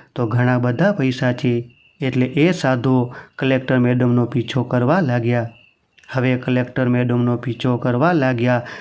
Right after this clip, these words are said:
હવે કલેક્ટર મેડમ પણ સમજી ગયા હતા કે અમુક સાધુઓ મારો પીછો કરી રહ્યા છે અને આ એ ચોરો હોઈ શકે છે,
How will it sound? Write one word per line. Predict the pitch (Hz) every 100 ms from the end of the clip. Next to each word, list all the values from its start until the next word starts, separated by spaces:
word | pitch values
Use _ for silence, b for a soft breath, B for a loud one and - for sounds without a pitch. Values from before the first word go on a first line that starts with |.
| B B
હવે | 131 131 127
કલેક્ટર | 127 123 123 165 180
મેડમ | 143 131 131
પણ | 123 123
સમજી | 117 123 117 147
ગયા | 180 110 127 123
હતા | 127 127 117 B B B -
કે | 135
અમુક | - 123 127 165 -
સાધુઓ | 139 127 120 123 117 B - 127
મારો | 123 123 120
પીછો | 123 110 - 208
કરી | 208 131 123
રહ્યા | 123 123 120
છે | 127 120 117 b b b -
અને | 127 127
આ | 131 123 123 -
એ | 147 185
ચોરો | 185 135 131 127
હોઈ | 120 185
શકે | - 127 131 123
છે, | 120 117